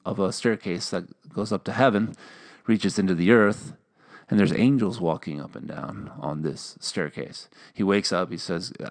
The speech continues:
"God was, God is here, and I didn't know it." I had, I just had an encounter, basically he's saying, "I just had an encounter with God, and God was a staircase."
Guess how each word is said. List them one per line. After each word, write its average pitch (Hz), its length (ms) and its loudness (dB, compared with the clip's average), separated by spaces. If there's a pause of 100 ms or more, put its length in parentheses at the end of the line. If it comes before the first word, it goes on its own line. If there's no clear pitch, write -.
(140)
"God 101 380 4
was, 101 480 -2
God 107 240 4
is 104 140 2
here, 107 380 4
and 98 140 2
I 92 60 2
didn't 87 260 -2
know 87 200 0
it." - 100 -4 (540)
I 107 100 0
had, 113 220 0
I 117 120 2
just 120 160 0
had 113 100 2
an 92 140 2
encounter, 120 560 2
basically 98 400 0
he's 82 100 -2
saying, 90 240 0
"I 90 100 -2
just 90 200 -4
had 95 160 -2
an 95 100 0
encounter 110 580 0
with 104 220 -4
God, 71 420 -2 (560)
and 92 220 -4
God 92 460 2
was 82 640 0
a 85 120 -6
staircase." - 840 -6